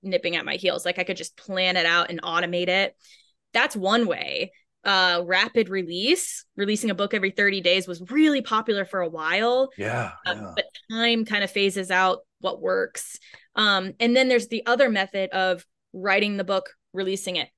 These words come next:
Speaker 1: writing the next one, releasing it. And I also did that way. Um, and I, I honestly can't even tell you which one I preferred.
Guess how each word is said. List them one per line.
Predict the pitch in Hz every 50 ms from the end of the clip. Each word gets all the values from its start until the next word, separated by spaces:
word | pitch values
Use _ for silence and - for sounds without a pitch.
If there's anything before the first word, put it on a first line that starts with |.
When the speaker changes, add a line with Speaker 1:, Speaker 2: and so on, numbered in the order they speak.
| _ _
Speaker 1:
writing | - 165 165 175 190
the | 202
next | 214 220 220 -
one, | 170 160 185
releasing | 185 190 185 180 196 190 - 180 175
it. | 175 165 147 - - - - _ _
And | - 240
I | 226 208
also | 214 285 302 - 247 190
did | 185 180 180
that | - 233 277 - -
way. | - - - - - _ _ _ _ _ _ -
Um, | 208 214 214 208 196 190 190 190 - _ _ _
and | 240 254 240
I, | 233 240 277 302 - -
I | 226 233
honestly | 269 330 349 - 330 262
can't | - - 285
even | 285 285 262 240
tell | - 262 254
you | 254 233 214
which | 220 220 -
one | 233 208 208
I |
preferred. | 196 - 196 180 - 214 196 180 160 147 156 202